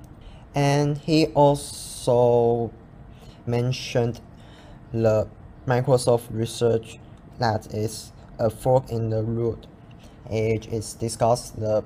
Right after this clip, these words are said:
fork from the beginning and it was development and how it is worse in the modern operating system, and said that it cannot do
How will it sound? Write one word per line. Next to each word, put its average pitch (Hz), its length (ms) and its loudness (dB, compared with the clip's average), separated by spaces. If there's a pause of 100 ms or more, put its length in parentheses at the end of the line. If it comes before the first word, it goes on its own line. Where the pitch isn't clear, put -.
(440)
fork 127 260 2
from 110 280 -4
the 107 60 -4
beginning 117 540 -6
and 110 180 -4
it 113 320 -4
was 113 300 -2 (220)
development 120 880 -2 (340)
and 107 240 -4 (380)
how 117 200 4
it 113 300 -6
is 110 340 -2
worse 120 320 0 (240)
in 113 160 -6
the 107 100 -4
modern 117 540 -2
operating 117 460 -2
system, - 500 -8 (340)
and 110 300 -2
said 107 440 -4
that 110 300 0 (420)
it - 520 -4
cannot 123 720 0 (420)
do 117 420 -2